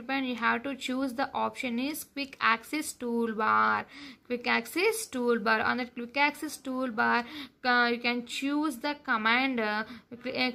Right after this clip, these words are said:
uh, uh, once you have to click, uh, click the quick access toolbar, and again right pan, uh, one small dialog box appear. That is the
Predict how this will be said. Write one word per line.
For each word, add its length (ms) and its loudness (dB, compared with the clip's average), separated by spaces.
uh, 40 0
uh, 120 6
once 260 2
you 80 -2
have 220 2
to 100 -2
click, 340 -8
uh, 140 0
click 300 -6
the 120 0
quick 240 -4
access 360 0
toolbar, 600 -2
and 220 2
again 440 0
right 300 2
pan, 280 0
uh, 220 4
one 300 4
small 300 -2
dialog 400 2
box 180 0
appear. 400 -2
That 180 -2
is 200 -2
the 200 4